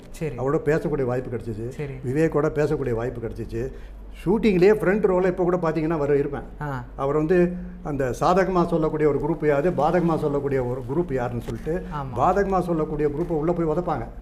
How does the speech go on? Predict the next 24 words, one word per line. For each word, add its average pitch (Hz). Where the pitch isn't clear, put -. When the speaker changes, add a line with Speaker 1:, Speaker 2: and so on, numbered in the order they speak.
Speaker 1:
ம், 170
ஆமா, 175
ஆபீஸ். 202
Speaker 2:
சாதகமா 214
சொல்லக்கூடிய 180
ஆளு 185
முன்னாடி 175
வந்து, 175
"நான் 151
சொல்லிடுறேன்" 165
அப்படின்னு 135
Speaker 1:
ஆமா. 143
Speaker 2:
சொல்லுவேன். 143
Speaker 1:
ம். 143
Speaker 2:
இந்த 156
டயலாக்லாம் 185
கிட்டத்தட்ட 175
ஒரு 175
மூணு, 165
நாலு 170
நிமிஷம் 175
ஸ்க்ரீன்ல 175
வர 151
வேண்டியது 139